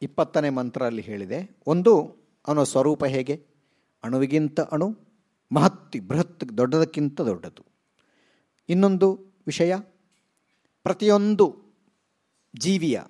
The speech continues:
ಅಂತರಂಗದಲ್ಲಿ, ಹೃದಯದ ಅಂತರಂಗದಲ್ಲಿ ಈ ಆತ್ಮ ನೆಲೆಸಿದೆ. ಮೂರನೇ ವಿಷಯ, ಇವನನ್ನು ಕಾಣಬಹುದು. ಯಾರು ಕಾಣಬಹುದು ಅಂತಂದರೆ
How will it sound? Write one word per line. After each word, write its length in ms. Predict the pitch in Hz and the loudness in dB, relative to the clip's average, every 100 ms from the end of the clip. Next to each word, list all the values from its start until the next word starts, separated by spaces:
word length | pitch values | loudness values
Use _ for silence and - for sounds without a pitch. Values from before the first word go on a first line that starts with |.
| _ _ _ _ _ _ _ _ - | _ _ _ _ _ _ _ _ -14
ಅಂತರಂಗದಲ್ಲಿ, 840 | 127 156 - 156 143 123 110 98 87 | -10 -4 0 2 0 -2 -4 -8 -12
ಹೃದಯದ 580 | - 151 170 165 147 139 - _ _ _ | -6 0 4 4 2 -2 -4 _ _ _
ಅಂತರಂಗದಲ್ಲಿ 880 | 147 180 - 147 135 117 107 117 202 214 - | -4 0 2 2 2 -2 -4 -6 -8 -12 -12
ಈ 140 | 123 127 - | -12 -12 -10
ಆತ್ಮ 340 | 113 - - 156 - _ - | -12 -10 -10 -10 -12 _ -14
ನೆಲೆಸಿದೆ. 540 | 104 107 104 92 - - _ _ _ _ _ _ _ _ _ _ | -8 -8 -8 -12 -18 -20 _ _ _ _ _ _ _ _ _ _
ಮೂರನೇ 380 | 139 175 165 165 | 4 6 6 2
ವಿಷಯ, 320 | 160 - 175 196 240 - _ | 2 2 -2 -2 -8 -20 _
ಇವನನ್ನು 340 | 113 120 120 | -10 -10 -10
ಕಾಣಬಹುದು. 760 | 117 - 117 131 127 127 123 113 _ _ _ _ _ _ _ _ - | -10 -8 -6 -4 -2 -4 -6 -12 _ _ _ _ _ _ _ _ -12
ಯಾರು 340 | 113 123 147 | -6 -2 -2
ಕಾಣಬಹುದು 560 | 143 143 147 147 147 160 | 0 -2 2 2 4 2
ಅಂತಂದರೆ 400 | 156 156 160 214 | 0 -2 -2 -6